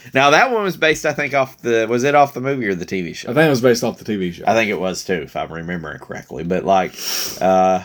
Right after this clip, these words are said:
Speaker 2: But the movie's
Speaker 1: like,
Speaker 2: actually pretty decent.
Speaker 1: it's kinda, I feel like this was kinda like No Escape, where the movie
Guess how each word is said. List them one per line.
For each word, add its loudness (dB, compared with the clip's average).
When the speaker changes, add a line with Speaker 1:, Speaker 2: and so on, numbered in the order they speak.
Speaker 2:
But -4
the 0
movie's 4
Speaker 1:
like, 2
Speaker 2:
actually -10
pretty -4
decent. 0
Speaker 1:
it's -6
kinda, 4
I 4
feel 0
like 4
this -2
was -10
kinda -2
like 0
No 0
Escape, 0
where -2
the 4
movie 2